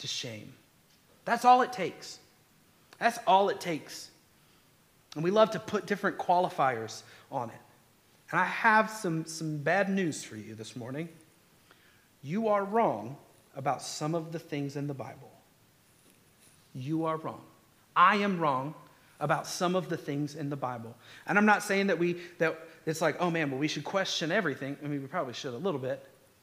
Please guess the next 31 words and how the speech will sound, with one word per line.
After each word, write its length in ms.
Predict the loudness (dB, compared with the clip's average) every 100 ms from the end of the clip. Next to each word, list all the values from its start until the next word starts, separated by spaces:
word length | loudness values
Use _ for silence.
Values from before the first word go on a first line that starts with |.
| _ _ _ _ _ _ _ -2
But 100 | 0
we 140 | 4
should 200 | 2 4
not 200 | 6 6
hang 300 | 6 2 4
on 260 | 8 8 6
to 220 | 2 2
everything 560 | 2 2 0 2 2 4
like 220 | 2 4
it 100 | 4
is 100 | 4
a 60 | 2
hundred 380 | 2 0 0
percent 340 | -4 -4 -4 0
right. 260 | 2 2 -2 -14 -4
'Cause 120 | 4
there's 200 | 6 8
nobody 720 | 6 8 8 10 10 8 0 2
in 160 | 4
this 200 | 6 4
room 280 | 4 4 4
who's 160 | 2 2
gonna 180 | 0 0
get 140 | 0
to 80 | 0
heaven 280 | 2 2 2
and 120 | 4
God's 180 | 4 4
gonna 120 | -2
be 40 |
like, 160 | -2